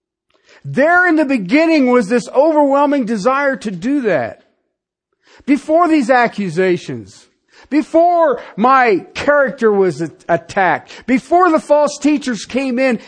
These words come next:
and tried to sway you. Now let's get back to our original motivation. Let's get back to that original eagerness. That which I had already boasted to the Macedonians.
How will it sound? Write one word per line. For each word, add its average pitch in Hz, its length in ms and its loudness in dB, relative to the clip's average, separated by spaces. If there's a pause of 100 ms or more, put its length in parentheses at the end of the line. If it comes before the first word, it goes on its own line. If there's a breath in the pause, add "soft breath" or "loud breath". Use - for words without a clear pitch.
and - 120 -4
tried 247 320 0
to 208 60 -8
sway 220 480 0
you. 160 500 -2 (1300)
Now 262 240 2
let's 247 180 -2
get 208 200 -4
back 220 260 0
to 208 100 -4
our 202 200 0
original 190 400 -2
motivation. 190 720 -4 (180 loud breath)
Let's 226 220 -2
get 214 140 -4
back 233 200 0
to 208 100 -6
that 196 200 0
original 202 840 -4 (220 loud breath)
eagerness. 196 800 -4 (560 soft breath)
That 254 580 -2
which 294 300 -2
I 277 180 4
had 262 240 2
already 277 720 2
boasted 247 680 -2
to 262 240 -4
the 247 100 0
Macedonians. 247 1200 -6